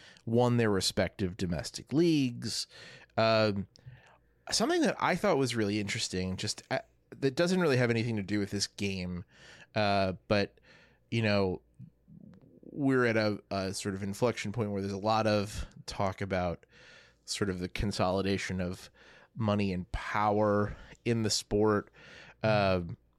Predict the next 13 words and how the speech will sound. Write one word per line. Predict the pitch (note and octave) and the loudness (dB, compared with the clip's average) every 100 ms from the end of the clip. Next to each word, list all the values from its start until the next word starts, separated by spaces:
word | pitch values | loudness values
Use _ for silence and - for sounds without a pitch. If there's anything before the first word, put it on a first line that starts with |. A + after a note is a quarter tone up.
| - | -4
and, | G#2+ G2 - | 0 0 0
and | G2 F#2 | -2 -2
feeling | - - A#2 G2 F#2 | -6 -2 0 0 -2
like | F2 - | -4 -2
dynasties | G2+ G#2 G2+ - G#2 G2+ | -2 0 -2 -4 -2 -2
are | |
going | G2+ G#2+ | -2 -2
to | G#2+ | -2
develop. | G2+ G#2+ G#2 G#2 G#2 G2+ - - - _ | -2 -2 0 2 0 -2 -12 -20 -20 _
But | - A#2+ - _ _ _ - - _ _ _ _ _ _ _ | 2 2 0 _ _ _ -20 -20 _ _ _ _ _ _ _
this | A#2+ A#2+ E3+ - - - _ - | -8 0 0 2 0 -2 _ -4
game | C3+ D3+ F3 F3 E3+ - _ - | 0 2 2 0 -4 -8 _ -14
happens | - D3+ C3 - C3+ A#2+ A#2 A2 - | -4 -2 0 0 -2 -2 -6 -4 -4